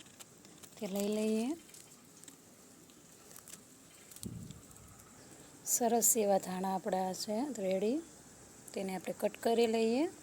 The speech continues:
તો આપણે સરસ એવું શાક રેડી થઈ ગયું છે, તો તેને આપણે નીચે ઉતારી લઈશું.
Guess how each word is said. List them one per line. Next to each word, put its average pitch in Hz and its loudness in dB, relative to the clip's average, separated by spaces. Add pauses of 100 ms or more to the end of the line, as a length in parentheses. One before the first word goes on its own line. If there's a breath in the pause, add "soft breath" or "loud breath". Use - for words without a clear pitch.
(800)
તો 247 -2
આપણે 220 4
સરસ 247 8
એવું 214 6
શાક 208 4
રેડી 196 4
થઈ 220 10
ગયું 233 4
છે, - 8
તો - 12
તેને 214 8
આપણે 196 2
નીચે 196 2
ઉતારી 226 8
લઈશું. 233 4